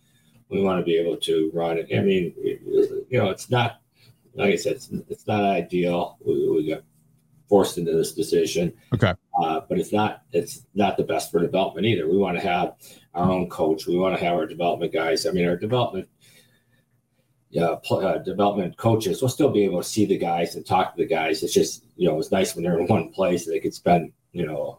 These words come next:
Speaker 1: uh, a few days there and see all the guys. Now there'll be a little more travel, but it, it, we'll, we'll make it work.
Speaker 2: Okay, gotcha. Don Waddell, president, general manager, Carolina Hurricanes. I saw the News and Observer, uh, snap a photo. I think it was Robert Willett who took a photo of you and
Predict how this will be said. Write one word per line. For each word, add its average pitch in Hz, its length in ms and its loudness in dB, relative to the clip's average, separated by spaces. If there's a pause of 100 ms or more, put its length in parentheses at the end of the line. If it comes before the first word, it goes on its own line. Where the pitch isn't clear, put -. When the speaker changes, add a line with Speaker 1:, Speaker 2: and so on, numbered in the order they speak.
(160)
Speaker 1:
uh, - 420 -4
a - 140 -20
few 92 120 0
days 87 340 2
there 80 100 -2
and 76 100 -8
see 92 120 2
all 87 120 2
the 78 80 -2
guys. - 280 -2 (100)
Now 87 140 0
there'll 82 180 -2
be 80 100 0
a 73 40 0
little 80 160 2
more 78 160 -4
travel, - 520 -2
but 523 160 -8
it, - 100 -2
it, - 320 0 (200)
we'll, 127 320 -2
we'll 110 160 2
make 98 240 -4
it - 100 -10
work. - 140 -20 (400)
Speaker 2:
Okay, 120 240 2 (220)
gotcha. 92 400 0 (340)
Don 143 160 2
Waddell, 143 300 0
president, 123 420 -2
general 123 180 2
manager, 113 440 0
Carolina 113 400 0
Hurricanes. 107 420 0
I 110 60 0
saw 123 240 0
the 107 260 -2
News 113 240 2
and 107 80 0
Observer, 98 680 0 (140)
uh, 95 300 4
snap - 340 0
a 104 40 -4
photo. 107 360 0
I 95 40 0
think 120 120 0
it 107 60 0
was 95 140 -2
Robert 104 300 2
Willett 110 280 2
who 107 80 2
took 110 180 0
a 101 60 -4
photo 113 280 2
of 98 80 -2
you 120 360 2
and 101 180 -2